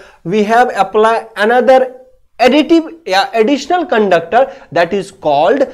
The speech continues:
dummy coil। वो काम dummy क्यों, क्योंकि वो dummy है, सिर्फ यूज नहीं हो रहा, उसका मतलब क्या यूज नहीं हो रहा है, सर यूज तो कर ही रहे हैं, उसको रख रहे हैं। समझिए,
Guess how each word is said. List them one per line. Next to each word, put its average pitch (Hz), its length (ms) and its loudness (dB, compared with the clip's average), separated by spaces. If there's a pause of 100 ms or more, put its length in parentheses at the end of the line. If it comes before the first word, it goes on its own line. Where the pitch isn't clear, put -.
(320)
dummy 196 320 4
coil। 151 260 0 (400)
वो 277 280 4
काम 262 480 2 (380)
dummy 214 380 2
क्यों, 330 260 -2 (320)
क्योंकि 220 200 -2
वो 320 520 2
dummy 233 440 2
है, 254 140 2
सिर्फ 143 340 -4 (360)
यूज 269 380 0
नहीं 214 300 2
हो 254 120 6
रहा, 220 100 4
उसका 185 260 -2
मतलब 220 440 0
क्या 208 160 0
यूज 196 240 -2
नहीं 196 140 4
हो 185 100 4
रहा 185 100 4
है, 185 80 -4 (220)
सर 202 120 2
यूज 180 260 0
तो 202 80 0
कर 196 180 0
ही 233 80 0
रहे 208 100 4
हैं, 190 60 2
उसको 180 220 -2
रख 170 200 0
रहे 175 80 0
हैं। 151 140 -6 (380)
समझिए, 165 320 -2